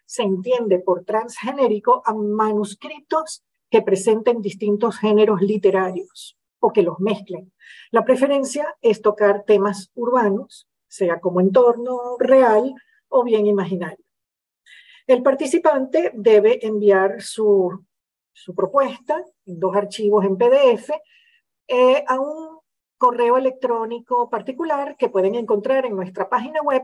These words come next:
porque cada uno de estos dos archivos tiene unas indicaciones particulares que deben leer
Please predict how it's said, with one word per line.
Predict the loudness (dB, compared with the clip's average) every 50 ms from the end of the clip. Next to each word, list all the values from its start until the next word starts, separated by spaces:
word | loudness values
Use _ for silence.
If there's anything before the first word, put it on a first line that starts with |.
| -4 -4
porque | -2 -2 -2 -2 0 -2 -2 -2 -2 _ _ _ _ _ _ _
cada | 0 0 2 2 0 0
uno | -2 -4 0 0 0 2
de | 2 2 0 0
estos | -2 -2 -6 -6 -2 -2
dos | -2 -2 -2
archivos | -4 -8 -8 -12 -10 -8 -8 -8 -6
tiene | -4 -2 -2 0 -2 -2 -2 -4 -6 -4 -2
unas | -2 0 0 0 2 0 0
indicaciones | 0 0 0 0 0 -2 -4 -2 0 0 0 0 -2 -10
particulares | -8 -8 -8 -8 -8 -14 -6 -2 -2 0 0 0 -2 -4 -4
que | -4 0 0
deben | 0 0 0 -2 -4
leer | -2 -2 -2 0 0 -2 -4 -4 -12